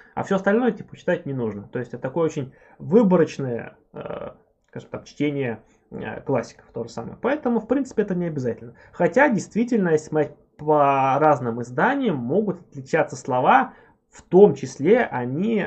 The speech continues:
могут отличаться даже в "Возвращении Ленина". Хотя, казалось бы, там перевода нет, но они, вот все, все пять соображений, они отличаются друг от друга в некоторых местах. То есть там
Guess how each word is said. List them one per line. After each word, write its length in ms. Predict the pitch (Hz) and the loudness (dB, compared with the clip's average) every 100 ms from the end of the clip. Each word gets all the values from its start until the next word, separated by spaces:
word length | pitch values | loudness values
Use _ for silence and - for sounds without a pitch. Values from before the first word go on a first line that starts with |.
| - | -6
могут 440 | 135 151 190 151 | -4 -2 -2 -4
отличаться 680 | 120 127 120 - 175 196 147 | -8 -8 -8 0 0 0 -6
даже 800 | 113 131 156 131 127 123 117 - - | -6 -2 -2 -2 -4 -4 -4 -6 -12
в 60 | - | -16
"Возвращении 600 | - - 139 135 139 127 | -16 -6 -6 -4 -6 -4
Ленина". 280 | 135 110 | -4 -4
Хотя, 220 | 107 117 117 | -8 -8 -4
казалось 280 | 131 127 | -2 0
бы, 100 | 113 | -2
там 200 | 120 117 | -2 -4
перевода 560 | 110 127 143 131 113 104 | -4 -2 -2 0 0 0
нет, 360 | 117 240 294 - _ _ _ _ | -4 -2 -4 -10 _ _ _ _
но 800 | - 120 151 151 147 143 131 110 | -12 -2 2 4 6 4 2 -2
они, 360 | 117 127 180 233 | -4 -4 0 0
вот 420 | 131 - 131 - - | -2 -4 -10 -12 -16
все, 260 | - 156 123 - - - | -2 -2 -2 -10 -16 -6
все 180 | 156 | -6
пять 180 | 135 127 | -4 -6
соображений, 500 | 113 120 117 - 220 | -4 -4 -4 -4 -4
они 240 | 160 139 170 | -4 -4 -4
отличаются 480 | 147 135 135 117 113 | -4 -4 -2 -2 -4
друг 140 | 110 | -10
от 100 | 107 107 | -10 -8
друга 220 | 113 113 | -8 -8
в 40 | |
некоторых 280 | 113 - 117 | -10 -14 -16
местах. 340 | 120 - - - | -18 -14 -18 -16
То 60 | - | -20
есть 120 | - | -18
там 140 | - | -20